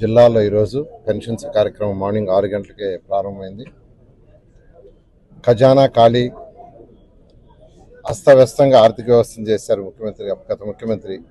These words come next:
అస్తవ్యస్తంగా అసలు ఒక డిపార్ట్‌మెంట్ కాదు, అన్ని డిపార్ట్‌మెంట్లు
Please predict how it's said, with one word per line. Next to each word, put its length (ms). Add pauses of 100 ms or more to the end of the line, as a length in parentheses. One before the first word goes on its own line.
(480)
అస్తవ్యస్తంగా 800 (680)
అసలు 180
ఒక 180
డిపార్ట్‌మెంట్ 540
కాదు, 180
అన్ని 380
డిపార్ట్‌మెంట్లు 840